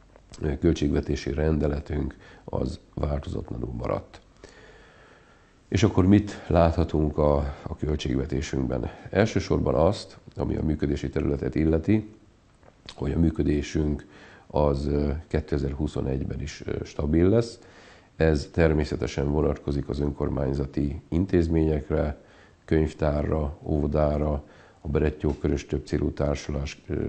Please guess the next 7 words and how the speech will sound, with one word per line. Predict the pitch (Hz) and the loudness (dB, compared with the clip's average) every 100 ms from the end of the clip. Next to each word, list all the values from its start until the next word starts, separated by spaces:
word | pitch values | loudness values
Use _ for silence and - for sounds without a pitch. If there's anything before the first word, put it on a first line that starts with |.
| 80 | -2
berkein | 78 78 73 - 71 73 76 - - - - - | 0 0 0 -2 -2 0 -4 -12 -20 -20 -20 -8
belül | - 76 73 76 | 2 4 4 4
működő | 78 78 73 73 71 71 | 4 4 2 2 2 2
szociális, | - 71 69 69 71 - 73 | -2 -4 -2 -2 -4 -4 -4
ö, | 73 71 | -2 -4
szolgáltató | - 82 90 98 87 98 98 98 - - - - _ | 0 2 4 2 2 6 6 4 -6 -20 -20 -20 _
központunkra, | 92 82 - 90 87 85 82 73 76 76 | 0 0 0 0 4 2 2 4 2 0